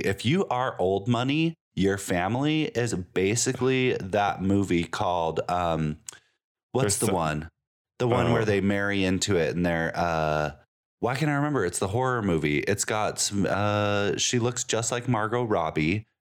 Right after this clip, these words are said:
Speaker 1: Her name is escaping me. She
Speaker 2: Oh,
Speaker 1: gets
Speaker 2: right, Ready or
Speaker 1: married.
Speaker 2: Not.
Speaker 1: John, did you watch Ready or Not? 'Cause that
Speaker 2: I
Speaker 1: movie's
Speaker 2: liked Ready or
Speaker 1: amazing.
Speaker 2: Not. I
Speaker 1: That
Speaker 2: think it was
Speaker 1: movie's amazing.
Speaker 2: It came out, like, the, around the same time or then the, within the same year as,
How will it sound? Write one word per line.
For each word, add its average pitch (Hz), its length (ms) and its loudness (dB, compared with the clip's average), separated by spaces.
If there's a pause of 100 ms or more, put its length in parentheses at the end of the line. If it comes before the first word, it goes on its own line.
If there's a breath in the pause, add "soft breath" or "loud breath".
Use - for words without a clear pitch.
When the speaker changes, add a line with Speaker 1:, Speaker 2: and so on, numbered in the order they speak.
Speaker 1:
Her 90 100 -2
name 90 260 0
is 104 100 -2
escaping 87 560 0
me. 87 300 0 (280 loud breath)
She 139 120 4
Speaker 2:
Oh, 117 60 2
Speaker 1:
gets 113 260 2
Speaker 2:
right, 110 60 4
Ready 98 160 2
or 101 60 0
Speaker 1:
married. 92 180 2
Speaker 2:
Not. 78 420 -6 (640)
Speaker 1:
John, 151 440 0 (260)
did 160 120 0
you 220 120 0
watch 113 320 0
Ready 123 240 0
or 127 80 0
Not? 123 280 -2
'Cause - 120 -2
that 196 180 0
Speaker 2:
I - 80 2
Speaker 1:
movie's - 220 4
Speaker 2:
liked 165 160 0
Ready 143 220 4 (100)
or - 60 2
Speaker 1:
amazing. 82 60 0 (140)
Speaker 2:
Not. - 380 -4 (120)
I - 60 -6
Speaker 1:
That - 80 0
Speaker 2:
think 226 120 4
it - 20 6
was 226 140 4
Speaker 1:
movie's 214 180 2
amazing. 73 720 0
Speaker 2:
It - 100 -4
came 160 180 -2
out, 165 140 -2
like, 143 160 -2
the, 117 80 0
around 101 240 0
the 104 80 0
same 104 320 -2
time 92 260 -2
or 90 60 2
then 90 180 2
the, 90 160 -2
within 92 280 -2
the 90 100 0
same 90 300 0
year 85 400 2
as, 82 440 -2